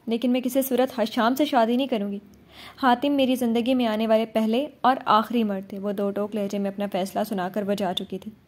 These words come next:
"बाबा जान, हशाम पर इतना जुल्म ना करें, वो फर्माबरदार बच्चा है तो इसका ये मतलब नहीं कि आप या हम उसकी ज़िंदगी को दाव पर लगा दें।"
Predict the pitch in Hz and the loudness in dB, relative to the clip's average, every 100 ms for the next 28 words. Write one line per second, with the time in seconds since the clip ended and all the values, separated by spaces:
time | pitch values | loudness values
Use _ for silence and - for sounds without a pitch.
0 | _ _ _ _ 208 208 220 233 226 - | _ _ _ _ -2 0 2 0 -2 -6
1 | - - - - - - 277 269 240 254 | -18 -20 -20 -20 -20 -6 -4 0 2 4
2 | 262 294 233 - 269 285 254 247 277 262 | 4 2 0 2 2 4 4 4 2 0
3 | 220 220 220 226 226 220 214 208 226 220 | -2 -4 -2 2 2 2 2 2 2 0
4 | 240 247 262 247 254 220 226 240 240 220 | 0 0 0 -2 -2 -2 0 0 0 0
5 | 269 277 277 - 202 240 247 226 226 233 | 0 0 -2 0 2 2 0 0 0 0
6 | 233 247 220 208 214 226 240 196 185 202 | -2 -2 -2 -2 -2 0 0 0 0 0
7 | 196 190 185 202 | -2 -4 -10 -12